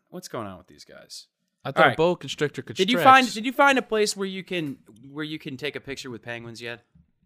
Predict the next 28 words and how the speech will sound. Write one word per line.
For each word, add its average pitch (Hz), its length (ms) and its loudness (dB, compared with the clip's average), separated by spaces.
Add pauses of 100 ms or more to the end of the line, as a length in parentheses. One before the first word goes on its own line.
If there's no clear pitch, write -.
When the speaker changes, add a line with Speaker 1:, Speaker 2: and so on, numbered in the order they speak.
(200)
Speaker 2:
No, 190 380 6
I 165 140 2
didn't, 185 340 -2
but 151 100 -2
I 143 60 0
did 156 400 -4
find 156 280 -2
an 135 100 -4
opinion 135 380 -4
that 120 120 -6
formed 127 260 -2
in 120 60 -2
my 110 100 -2
brain 117 280 -4
that 113 100 0
I 101 60 0
think 233 360 -6 (460)
penguins, 170 680 0 (120)
uh, 107 420 4
may 131 600 0
be 113 460 -2
animated 98 680 -2
too 101 160 -8
much. 92 340 -10
They, 101 140 -6
they 113 200 -6
may 151 220 -4
be, 147 460 -4